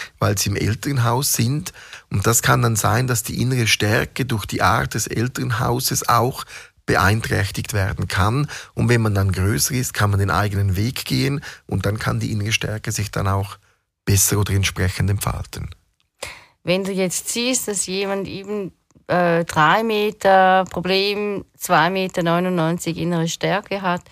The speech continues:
Speaker 2: wie arbeitest du da konkret?
Speaker 1: Da geht es in den meisten Fällen darum, äh, an der Widerstandsfähigkeit zu arbeiten,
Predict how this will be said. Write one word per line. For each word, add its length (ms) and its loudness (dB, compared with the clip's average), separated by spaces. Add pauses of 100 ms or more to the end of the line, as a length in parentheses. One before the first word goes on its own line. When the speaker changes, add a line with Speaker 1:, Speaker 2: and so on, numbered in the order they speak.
(380)
Speaker 2:
wie 160 0
arbeitest 680 0
du 60 -4
da 180 -2
konkret? 640 -10 (840)
Speaker 1:
Da 140 4
geht 200 2
es 140 -2
in 100 0
den 180 4
meisten 460 2
Fällen 400 0
darum, 440 2 (1200)
äh, 180 4
an 160 2
der 180 2
Widerstandsfähigkeit 1000 0
zu 140 0
arbeiten, 760 -4